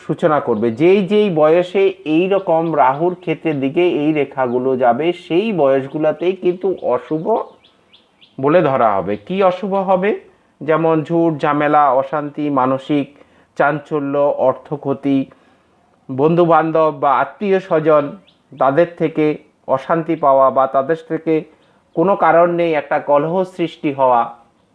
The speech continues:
বিবাদ সৃষ্টি হওয়া, আপনি স-, ওর সম্বন্ধে জানেনই না, দেখা গেল আপনি রাস্তা দিয়ে যাচ্ছেন,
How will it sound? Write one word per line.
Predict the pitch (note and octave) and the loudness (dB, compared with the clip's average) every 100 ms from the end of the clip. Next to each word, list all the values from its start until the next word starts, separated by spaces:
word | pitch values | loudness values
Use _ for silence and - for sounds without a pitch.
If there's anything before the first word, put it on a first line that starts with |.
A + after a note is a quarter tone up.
| _ _ _ _ - | _ _ _ _ -16
বিবাদ | B2 D3 E3 F#3+ | -4 -2 2 2
সৃষ্টি | F#3 E3+ D#3 - D3 | 0 -4 -4 -4 -2
হওয়া, | C3 B2+ A#2+ - - _ _ - | 2 2 2 -2 -14 _ _ -2
আপনি | C3 - G3 | 0 0 -4
স-, | F#3 F#3+ - | -4 -4 0
ওর | E3 E3+ | 4 4
সম্বন্ধে | F3 F3+ F#3 F#3 | 2 0 0 0
জানেনই | D#3+ D3 D#3+ E3+ F3 | 2 0 0 -2 -2
না, | D#3 C#3+ C#3 - _ - | -2 -4 -6 -12 _ -4
দেখা | C#3+ D#3 | -2 0
গেল | E3+ F3 | 0 2
আপনি | D#3 D3 D#3+ | 2 0 0
রাস্তা | D3 - F3 | 0 0 -4
দিয়ে | F3 F3 | -2 -2
যাচ্ছেন, | D3 B2 - C#3 | 0 -2 -4 -8